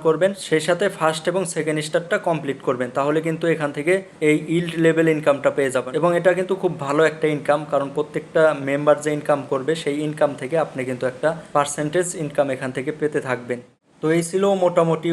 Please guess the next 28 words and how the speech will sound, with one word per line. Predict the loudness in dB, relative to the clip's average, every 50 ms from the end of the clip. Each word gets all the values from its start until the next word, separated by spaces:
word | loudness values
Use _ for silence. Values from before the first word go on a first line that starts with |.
| 4 4
ওজনের | 2 2 0 -2 -2 -2 -2 0
প্ল্যান | 2 2 2 2 0 -4 -6 -2
এবং | 0 0 2 2 2 0
এখানে | 0 -2 0 2 2 2 2
আমি | 2 0 0 0
আপনাদেরকে | -2 -2 -2 -2 -2 -2 -4 -2 0 2 2 2
আমার | 4 2 2
অ্যাকাউন্টও | 2 2 0 0 0 0 0 -2 -2 -2 -2
দেখাবো | 0 0 0 0 2 0 0 0
আমি | -2 -2 -4 -6
কিভাবে | -8 -8 -4 -4 -2 -2 -2 -2 -4
এখান | -4 -6 -6 -6
থেকে | -6 -6 -4 -2 0
মাইনিং | 0 0 0 -2 -4 -4 -4 -4
নিই। | -4 -6 -6 -2 0
তার | 2 4 6 4
আগে | 4 4 2 0 0
এখানে | 0 -2 -2 0 0 0
দেখেন | 0 0 0 -2 -2 -2
একটা | -2 -2 -4 -2 -2 -2 -4
ইনকাম | -4 0 2 2 2 2 0 -2 0
ক্যাপ | 2 2 2 2 -2 -4
পলিসি | -2 0 0 0 0 -2 0 0 0
আছে, | 0 0 -2 -6 -4 -2
সেটা | -2 0 0 0 0
হলো | 0 0 0 0 0 -2 -6 -14 -20 -20 -20 -20 -16 -12 -10 -10
আপনার | -4 0 0 2 2 0
এখান | 0 -2 -2 -2